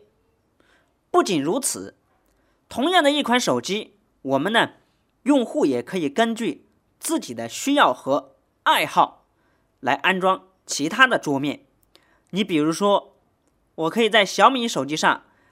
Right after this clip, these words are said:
安装一个三六零桌面，或者是在华为手机上安装一个小米桌面等等。锁屏也是一样，你比如说小米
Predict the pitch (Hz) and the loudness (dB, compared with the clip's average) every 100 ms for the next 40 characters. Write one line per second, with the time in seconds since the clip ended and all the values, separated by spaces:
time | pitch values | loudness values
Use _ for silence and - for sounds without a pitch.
0 | _ - 214 214 208 196 185 175 269 285 | _ 0 2 2 0 0 0 2 2 2
1 | 208 196 254 165 156 139 - _ _ _ | 2 -2 -4 -2 -2 -4 -8 _ _ _
2 | _ _ 349 262 190 196 170 - 190 220 | _ _ 2 2 0 2 2 6 8 8
3 | 269 247 180 127 147 170 - _ _ _ | 6 2 0 0 -2 -4 -4 _ _ _
4 | _ 202 214 220 208 196 202 - _ _ | _ 0 2 0 0 0 0 0 _ _
5 | _ _ _ _ - 165 262 208 - 139 | _ _ _ _ -2 0 0 -4 -4 -4
6 | 165 - _ _ _ _ _ _ _ _ | -4 -8 _ _ _ _ _ _ _ _
7 | _ _ 135 185 156 - _ _ _ _ | _ _ -4 0 -2 -2 _ _ _ _
8 | _ _ _ _ _ - 269 254 233 339 | _ _ _ _ _ 0 2 4 4 4
9 | 285 196 202 196 214 220 - _ _ _ | 4 2 0 0 4 6 4 _ _ _
10 | - 202 208 196 220 214 202 233 240 143 | -4 -2 0 2 0 2 2 2 2 -4
11 | 135 - | -6 -8